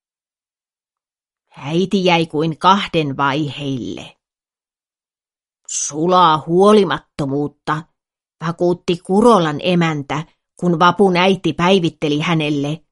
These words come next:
jonkun hyvän neuvon toivossa tältä, jolla itsellään oli niin näppäröitä lapsia. "Vappu on haluton juoksemaan asioita ja sen vuoksi tekeytyy muistamattomaksi", päätteli Kurolan emäntä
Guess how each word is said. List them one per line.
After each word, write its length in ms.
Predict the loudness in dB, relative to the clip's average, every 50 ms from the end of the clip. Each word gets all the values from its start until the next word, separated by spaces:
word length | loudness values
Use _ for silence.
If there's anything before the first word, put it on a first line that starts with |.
| _ _ _ _ _ -8
jonkun 440 | -6 -4 -4 -2 -2 -2 -2 0 0
hyvän 380 | 0 2 2 2 4 4 4
neuvon 360 | 4 2 2 2 0 -2 0
toivossa 520 | 2 2 4 4 2 0 -2 -4 -6 -6 -4
tältä, 580 | -2 0 0 2 0 0 -2 -4 -8 -10 -10 -12 _ _ _ _ _ _ -6
jolla 180 | -4 -2 0 2
itsellään 680 | 2 2 2 0 0 0 0 2 2 0 0 0 -2
oli 200 | -2 -2 -2 0
niin 340 | 2 2 4 4 4 2 2
näppäröitä 760 | 0 -2 -2 -6 _ -8 -6 -4 -4 -4 -4 -6 -6 -6 -6
lapsia. 760 | -4 -4 -6 -6 _ -8 -6 -6 -6 -6 -8 -8 -10 -14 -16 -18 _ _ _ _ _ _ _ _ _ _ _ _ _ _ _ _ _ _ _ _ _ _ _ _ _ _ _ _ _ _ _ _ -4
"Vappu 460 | -2 -2 -2 -4 _ -4 0 2 2
on 120 | 2 2 2
haluton 480 | 2 2 2 2 2 2 2 0 0
juoksemaan 600 | 2 2 2 2 0 0 -2 0 0 0 -2 -2 0
asioita 720 | 0 0 2 2 0 0 0 -2 -4 -6 -6 -8 -8 -8 -10 _ _ _ -8
ja 80 | -4 0
sen 240 | 2 2 4 4 4
vuoksi 300 | 2 2 0 -2 -2 0
tekeytyy 540 | 0 0 0 0 0 -2 0 0 0 0
muistamattomaksi", 1200 | 2 4 4 2 2 0 -4 -6 -8 -8 -8 -10 _ -8 -6 -6 -6 -6 -6 -6 -6 -6 -8 -10 _ _ _ _ _ _ _ _ _ -10
päätteli 520 | -8 -6 -8 -6 _ -4 -2 -2 -2 -2
Kurolan 600 | -2 -2 0 2 4 4 4 4 4 2 -2 -2 -2
emäntä 600 | 0 0 2 2 0 -2 -4 -6 -6 -8 -8 -8